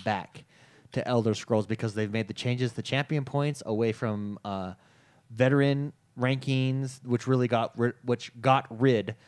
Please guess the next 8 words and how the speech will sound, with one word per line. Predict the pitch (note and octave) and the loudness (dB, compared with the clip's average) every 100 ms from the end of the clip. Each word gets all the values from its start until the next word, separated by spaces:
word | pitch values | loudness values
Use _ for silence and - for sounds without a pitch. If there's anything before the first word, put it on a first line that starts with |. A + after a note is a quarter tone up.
| _ _ - | _ _ -2
of | A#2 G#2 | -2 0
that | G2+ G2+ | -2 -4
really | A#2 A#2 G#2 | 0 0 0
grindy | G2+ F2+ F#2 G#2+ A2+ B2 B2 B2 - _ _ _ _ _ _ _ | -4 -8 -6 -6 -4 -2 -2 -4 -10 _ _ _ _ _ _ _
end | A#2+ A#2+ C3 | -6 -6 -6
game | C3 B2+ B2+ C3+ B2+ | -4 -2 -2 -6 -6
that | G2 | -6
I | F2+ | -6